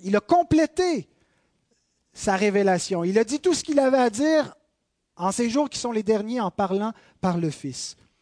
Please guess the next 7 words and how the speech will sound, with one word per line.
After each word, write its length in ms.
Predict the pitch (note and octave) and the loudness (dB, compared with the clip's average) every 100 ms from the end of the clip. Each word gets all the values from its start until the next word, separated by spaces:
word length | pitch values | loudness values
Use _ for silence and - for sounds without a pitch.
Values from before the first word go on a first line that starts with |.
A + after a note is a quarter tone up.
| _ _ - | _ _ -6
Donc 220 | F3 E3+ | -4 -4
Jésus, 520 | D#3 G#3+ F#3+ A#3 C#4+ - _ _ | -2 -2 -2 -4 -4 -8 _ _
notre 480 | D#3+ E3+ G#3+ - F#3 | -16 -8 -6 -4 -6
prophète, 720 | - E3 D#3+ F3 D3 - - _ _ _ _ - | -4 -8 -6 -8 -8 -14 -20 _ _ _ _ -2
plus 400 | E4+ G4 F#4 - | 2 4 2 0
qu'un 180 | G#3 F#3+ | -4 -2
prophète, 600 | E3+ D#3 C#3+ B2+ - | -4 -4 -6 -12 -16